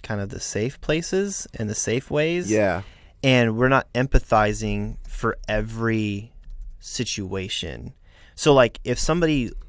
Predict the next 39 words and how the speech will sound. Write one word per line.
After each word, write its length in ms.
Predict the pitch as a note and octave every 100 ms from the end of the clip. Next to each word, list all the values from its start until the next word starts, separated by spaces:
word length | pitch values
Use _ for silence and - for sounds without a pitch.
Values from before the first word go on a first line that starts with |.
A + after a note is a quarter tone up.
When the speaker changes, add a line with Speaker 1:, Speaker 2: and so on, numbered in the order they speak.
| - - -
Speaker 1:
has 220 | C3 A2+
a 60 |
loss 420 | G#2+ G#2+ A2 A2 A2+
in 100 | G#2
their 140 | G2+
family, 580 | - E2 C2+ A#1+ A#2+ - -
whether 340 | A#2+ A#2+ A#2 A2
it's, 160 | G#2+
like, 140 | G#2 -
a 60 |
parent 540 | - - B2+ C#3 C3+ - - -
or 140 | A2+
a 40 | F#2+
pet, 420 | - A#2 F#2 - - - -
like, 220 | A#2+ G#2+ -
and 120 | A2
anything 380 | B2+ C3 B2 A#2
in 120 | A2
between, 580 | G2+ - A2 G#2 F#2 F2
when 160 | G2+ G#2+
somebody 480 | - C3+ C3+ A#2 G#2+ - - -
loses 600 | A2+ B2+ C3 B2+ A#2+ A2+
somebody 360 | A#2 A2+ A2 G2+
that 180 | G2+
they 200 | G#2+ G2
love, 540 | G2 C#3+ E3 G#2 G2 - - - -
there 240 | F#2+ C3 B2+
is 140 | A#2 -
empathy 500 | B2+ B2+ - - F#2+
because 320 | G2 A2 A#2 A#2
we 100 | A#2+
can 160 | B2
ex-, 280 | A2 - - A#2+
we 260 | C3 D3 -
understand 640 | C3 A#2+ - - A2+ A2
what 100 | G#2
it's 160 | G2 -
like 240 | G2+ F#2
to, 180 | -